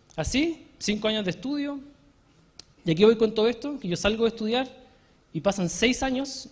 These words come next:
y me llega un mail, donde el mail decía, en inglés decía, "Oye, sé que nos encanta tu proyecto, ¿te gustaría venir a presentarlo a París, a Francia, en una feria?".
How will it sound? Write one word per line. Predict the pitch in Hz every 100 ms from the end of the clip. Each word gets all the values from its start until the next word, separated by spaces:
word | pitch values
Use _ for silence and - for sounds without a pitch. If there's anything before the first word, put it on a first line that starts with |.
| -
y |
me | 160
llega | 175 202
un | 190
mail, | 190 233 277 -
donde | 170 165 170
el |
mail | 170 208 220
decía, | 214 214 135
en | 123
inglés | 165 165
decía, | 156 - 160
"Oye, | 196
sé | 226 233
que | 220
nos | 185
encanta | 170 202
tu | 214
proyecto, | 208 208 226 220 233 -
¿te | 156
gustaría | 175 175 180 196
venir | 214
a | 202
presentarlo | 196 175 165 190 202 202 214 - - -
a | 156
París, | 160 190 233 - - -
a |
Francia, | 143 185 220 - 277 - - -
en | 147
una | 160
feria?". | 147 196 208 269